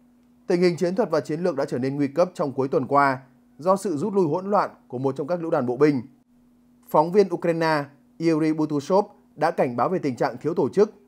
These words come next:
giữa các lữ đoàn của Ukraine quanh Prohets. Ông Butushov nhận định, vấn đề chủ yếu là về quản lý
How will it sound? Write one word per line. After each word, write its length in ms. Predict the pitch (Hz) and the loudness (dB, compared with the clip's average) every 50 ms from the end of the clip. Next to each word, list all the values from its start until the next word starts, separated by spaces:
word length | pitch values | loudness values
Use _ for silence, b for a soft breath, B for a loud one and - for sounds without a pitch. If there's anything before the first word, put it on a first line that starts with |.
| _ _ - | _ _ -12
giữa 160 | 127 156 165 | -8 -6 -4
các 160 | 180 214 185 | -4 -4 -4
lữ 100 | 175 170 | -4 -2
đoàn 220 | 170 170 151 131 | 0 0 0 0
của 100 | 104 135 | -2 -4
Ukraine 480 | 143 135 165 151 143 147 147 143 139 131 131 - _ _ _ _ _ _ | -6 -4 -2 -4 -2 0 -2 -2 -2 -4 -6 -12 _ _ _ _ _ _
quanh 200 | 156 156 151 135 | -4 -2 -2 0
Prohets. 440 | 139 139 143 139 175 190 190 - - _ _ _ _ _ _ _ _ _ _ _ _ _ _ _ _ _ _ _ _ _ | 0 0 2 2 2 0 0 -2 -10 _ _ _ _ _ _ _ _ _ _ _ _ _ _ _ _ _ _ _ _ _
Ông 180 | 175 185 190 175 | 0 0 2 2
Butushov 440 | 180 180 180 170 165 - 214 208 | -2 -2 -2 -2 -2 -2 -2 -2
nhận 140 | 208 - - | -2 -2 0
định, 180 | 139 156 160 151 - - _ _ _ _ _ _ _ _ | 0 0 0 0 -4 -14 _ _ _ _ _ _ _ _
vấn 220 | - 143 175 190 214 | 2 2 2 4 6
đề 140 | 233 202 | 4 4
chủ 160 | - - 156 131 | 4 0 0 2
yếu 140 | 135 156 | 2 2
là 100 | 196 190 | 2 2
về 140 | 160 143 147 | 2 2 0
quản 280 | 135 - 139 120 110 113 | 0 0 -2 -2 -2 0
lý 280 | 131 131 135 147 202 | 2 2 2 2 0